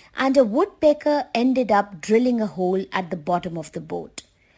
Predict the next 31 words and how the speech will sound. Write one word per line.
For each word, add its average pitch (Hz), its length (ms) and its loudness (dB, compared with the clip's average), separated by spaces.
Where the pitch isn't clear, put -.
As 349 340 -2
water 233 380 4
began 202 520 -4
entering 196 600 -4
the 170 80 -8
boat, 175 420 -8
the 202 100 0
hole 190 300 0
got 233 420 -4
bigger. 247 460 -4
So, 202 520 -2
more 302 420 6
water 269 380 2
came 233 340 -2
in 226 340 -2
and 208 220 -6
things 214 360 -2
got 196 220 -2
a 196 60 -4
bit 226 400 -2
worrying. 175 640 -6
One 240 360 -2
by 359 240 -2
one, 170 460 -8
different 359 480 -4
animals 240 580 0
tried 220 400 -2
to 226 80 -6
fix - 380 -6
the 196 120 -4
hole. 175 360 -8